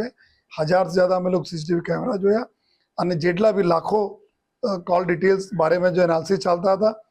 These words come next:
તો કોઈ પણ પ્રકાર, પ્રકારના કસર આપણી સુરત સિટી પોલીસે બાકી નથી, નથી રાખી. અને હેમખેમ બાળક મળે અમને માટે અમે લોકો સૌભાગ્ય છીએ, સૌભાગ્યશાળી છીએ કે બાળક અમને સહી સલામત મળી ગઈ. અ, આ,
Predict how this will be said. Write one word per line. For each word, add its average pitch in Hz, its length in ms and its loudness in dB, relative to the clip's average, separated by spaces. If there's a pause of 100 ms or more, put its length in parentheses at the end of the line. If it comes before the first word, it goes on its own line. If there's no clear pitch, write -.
(220)
તો - 80 -16
કોઈ 208 180 4
પણ 202 180 0
પ્રકાર, 180 320 0
પ્રકારના 175 680 -2 (400)
કસર 202 300 -2 (440)
આપણી 170 540 -2
સુરત 185 200 2
સિટી 180 220 -4
પોલીસે 170 280 -4
બાકી 156 280 -4
નથી, 185 200 -4 (300)
નથી 175 220 -6
રાખી. 190 380 -6 (400)
અને 165 160 0
હેમખેમ 185 400 0
બાળક 175 220 2
મળે 185 200 0
અમને 170 200 -2
માટે 165 240 -6 (440)
અમે 165 160 0
લોકો 180 140 4
સૌભાગ્ય 170 460 0
છીએ, 196 320 -4 (260)
સૌભાગ્યશાળી 175 640 -2
છીએ 170 300 -2
કે - 340 -16
બાળક 165 260 2
અમને 170 280 -2
સહી 156 200 -10
સલામત 143 340 -14
મળી 127 180 -20
ગઈ. - 160 -20 (240)
અ, 220 40 -6 (380)
આ, 202 380 0